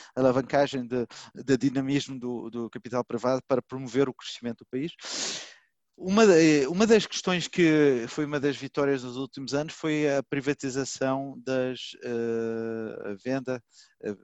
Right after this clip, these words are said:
pela Eletrobras, tanto o conjunto de S P Es em que era minoritária, como das,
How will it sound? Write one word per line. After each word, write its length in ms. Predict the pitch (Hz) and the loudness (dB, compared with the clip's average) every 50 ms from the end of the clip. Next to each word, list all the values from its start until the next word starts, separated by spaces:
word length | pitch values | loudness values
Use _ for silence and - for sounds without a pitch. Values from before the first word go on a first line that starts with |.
| _ _ _ _ | _ _ _ _
pela 220 | 123 113 107 110 | -2 -2 0 0
Eletrobras, 840 | 107 104 107 110 - - 117 104 95 107 117 120 123 131 139 - - - _ _ _ _ _ | 0 -2 -2 -4 -4 -6 -10 -8 -4 -2 -2 -2 -2 -4 -8 -12 -16 -20 _ _ _ _ _
tanto 300 | _ 123 123 117 - - | _ -4 -4 -4 -6 -10
o 40 | - | -8
conjunto 360 | - 123 117 - 123 127 117 - | -8 -10 -10 -10 -10 -14 -4 2
de 80 | 131 127 | 2 2
S 160 | 120 - - | 2 2 -2
P 220 | - 123 117 117 | -4 -2 0 0
Es 260 | 120 117 117 113 104 | 2 2 0 -2 -4
em 60 | 113 110 | -6 -4
que 120 | - 120 | -2 -2
era 120 | 113 113 | -2 -2
minoritária, 840 | 110 117 117 123 123 123 135 - - 143 143 151 156 160 165 170 170 - - - - _ | -2 -4 -6 -6 -6 -6 -8 -4 0 2 2 4 4 2 0 0 -2 -4 -12 -20 -20 _
como 360 | _ - - 151 156 156 156 151 | _ -4 -2 -2 -2 -2 -8 -4
das, 420 | - 156 156 156 139 - - - | -2 0 0 0 -2 -6 -12 -12